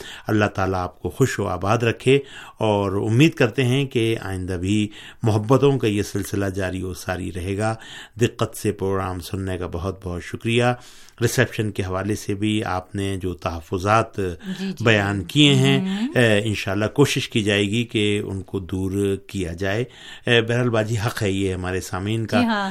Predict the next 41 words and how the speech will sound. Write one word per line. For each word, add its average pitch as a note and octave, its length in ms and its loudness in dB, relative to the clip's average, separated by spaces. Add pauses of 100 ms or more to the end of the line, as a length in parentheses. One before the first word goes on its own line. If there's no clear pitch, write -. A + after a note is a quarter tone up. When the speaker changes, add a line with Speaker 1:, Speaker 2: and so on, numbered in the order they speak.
(120)
Speaker 1:
اگر A2+ 240 4
کبھی G#2 300 -2
آواز G2+ 340 -2
صاف G2+ 320 -4
نہیں G#2 140 -4
آتی G#2 260 -4
ہے، G#2 40 -2
اس G2+ 100 0 (100)
کا A#2 60 2
Speaker 2:
ہمم۔ G#2+ 80 0
Speaker 1:
جو G2+ 120 0
ہے G2 80 0
وہ F#2+ 160 2
اظہار F2+ 280 -4
کرتے G2 360 -6
ہیں، G2+ 80 -2
بتاتے F#2+ 480 -4
ہیں۔ A2+ 120 -2 (460)
ہمارا A#2+ 280 6
بھی C3+ 140 4
فرض A2+ 300 2
ہے C3 120 2
کہ A#2+ 140 -4
ہم G2 180 -4
ان F#2+ 100 -4
کے F#2 140 -6
لیے F#2 240 -4
اچھی - 260 -8
سی F#2 160 -6
اچھی F#2 380 -6 (500)
صاف A2 300 2
ستھری G2+ 380 -2
آواز G2 340 2
میں G#2 120 0
جو E2+ 180 -4
ہے F2+ 60 -6
وہ F#2 80 -4
پروگرام F2+ 500 -8
جو F2 140 -6
ہے F2+ 120 -6
وہ F#2 240 -4